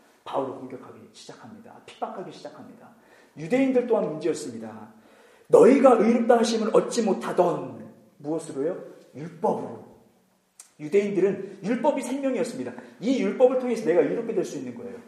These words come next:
여러분, 유대인들이 예수님께 찾아와가지고 "어떻게 하면 구원을 받을 수 있겠습니까?" 이거 뭡니까?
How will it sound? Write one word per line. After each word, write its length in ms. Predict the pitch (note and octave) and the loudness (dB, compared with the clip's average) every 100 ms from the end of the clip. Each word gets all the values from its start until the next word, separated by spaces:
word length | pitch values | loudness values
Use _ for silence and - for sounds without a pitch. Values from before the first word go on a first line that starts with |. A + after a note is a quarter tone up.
| - | 0
여러분, 240 | F#3 A3 E3 | 2 2 0
유대인들이 480 | - C#4 C4 B3 F#3 | -4 -4 -4 -2 -2
예수님께 400 | - A3+ A3+ A3+ | -2 -4 -6 -6
찾아와가지고 760 | A#3+ A3+ G3 F#3 F#3 F3+ - - | -4 0 0 0 -2 -8 -6 -6
"어떻게 280 | - - G3+ | -4 0 0
하면 180 | G#3+ | -2
구원을 260 | - E3 F#3 | -8 -8 -6
받을 200 | - D#3+ | -8 -10
수 100 | D#3 | -12
있겠습니까?" 680 | - - D#3+ C3+ C#3 C3 A2 | -10 -10 -10 -12 -6 -6 -6
이거 120 | C#3 D#3+ | -10 -8
뭡니까? 680 | C3 B2 - F#3+ A3+ - | -8 -8 -4 -2 -2 -8